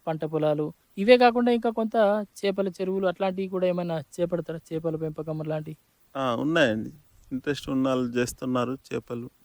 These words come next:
Speaker 2: ఫిష్ పాండ్స్ ఉన్నాయి.
Speaker 1: మ్.
Speaker 2: అయినా అందరికీ అది సూట్ కాదు, మళ్ళా బంద్ చేసుకుంటారు.
Speaker 1: అంటే సీజనల్గా చేస్తూ
Speaker 2: మ్.
Speaker 1: బంద్ చేస్తూ ఉంటారు?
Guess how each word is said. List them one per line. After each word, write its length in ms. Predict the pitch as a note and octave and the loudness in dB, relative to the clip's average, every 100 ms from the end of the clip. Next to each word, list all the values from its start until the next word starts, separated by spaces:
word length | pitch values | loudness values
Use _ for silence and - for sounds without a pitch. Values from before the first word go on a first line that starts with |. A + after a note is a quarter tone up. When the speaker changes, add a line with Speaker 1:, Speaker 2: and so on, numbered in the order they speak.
| _ | _
Speaker 2:
ఫిష్ 200 | B2+ - - | -8 -8 -2
పాండ్స్ 340 | B2+ B2 - | -2 -2 -4
ఉన్నాయి. 320 | C3 A#2 B2+ E3 F3 | -10 -8 -8 -14 -18
Speaker 1:
మ్. 120 | D#3+ D3+ _ _ _ _ _ C#3+ | -20 -20 _ _ _ _ _ -8
Speaker 2:
అయినా 240 | C#3+ C#3+ | -4 -2
అందరికీ 480 | C3+ B2+ C3 B2 C3 | 0 0 0 -2 -4
అది 420 | B2 B2 A#2+ A#2 | 0 0 0 -2
సూట్ 300 | - B2+ A#2+ | -2 -2 0
కాదు, 380 | A#2+ A#2 A#2 D#3+ - - - - - | 2 2 0 -4 -12 -20 -20 -20 -16
మళ్ళా 340 | D#3 C#3 B2+ B2 | -6 -2 0 2
బంద్ 300 | A#2 A#2+ B2 | 2 4 2
చేసుకుంటారు. 540 | A#2+ - B2+ - - - _ _ _ F3 | -2 -8 -12 -12 -14 -20 _ _ _ -14
Speaker 1:
అంటే 140 | - - | -14 -10
సీజనల్గా 540 | - D#3+ E3 D#3+ D#3+ D3 | -4 -2 2 4 2 4
చేస్తూ 280 | D#3+ - F#3 | 0 2 2
Speaker 2:
మ్. 40 | |
Speaker 1:
బంద్ 180 | E3 D#3 | 2 2
చేస్తూ 220 | D3+ - | 0 0
ఉంటారు? 220 | C3+ C3 | -4 -4